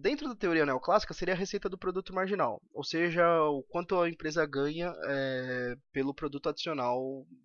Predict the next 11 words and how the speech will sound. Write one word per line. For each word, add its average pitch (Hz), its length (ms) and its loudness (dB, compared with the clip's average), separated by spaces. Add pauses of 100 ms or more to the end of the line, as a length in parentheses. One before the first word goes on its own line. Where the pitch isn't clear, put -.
(140)
pelo 147 180 2
produto, 151 560 -4 (540)
pelo 147 140 2
quanto 170 240 -2
aumenta 160 280 0
do 156 100 -4
produto 151 400 -2
a 147 220 8
um 143 140 -2
trabalhador 143 560 4
adicional. 156 440 -2